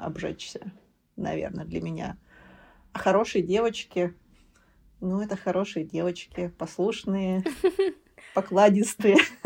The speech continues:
Speaker 1: <laughs> эм, хорошо учащиеся.
Speaker 2: Ой, да, точно. <laughs>
Speaker 1: Вкусно готовящие.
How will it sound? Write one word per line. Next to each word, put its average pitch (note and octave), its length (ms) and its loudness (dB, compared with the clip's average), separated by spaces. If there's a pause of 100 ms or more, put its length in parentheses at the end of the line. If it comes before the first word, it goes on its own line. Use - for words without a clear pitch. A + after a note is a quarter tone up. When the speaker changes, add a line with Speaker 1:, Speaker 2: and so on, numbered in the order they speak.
(380)
Speaker 1:
<laughs> - 640 -18
эм, F#3 720 2 (1500)
хорошо A3+ 360 6
учащиеся. G#3 920 2
Speaker 2:
Ой, D#3+ 220 -4
да, D#3+ 320 -4
точно. F3 560 -4 (220)
<laughs> G3+ 180 0 (720)
Speaker 1:
Вкусно B3+ 460 0
готовящие. G#3 840 2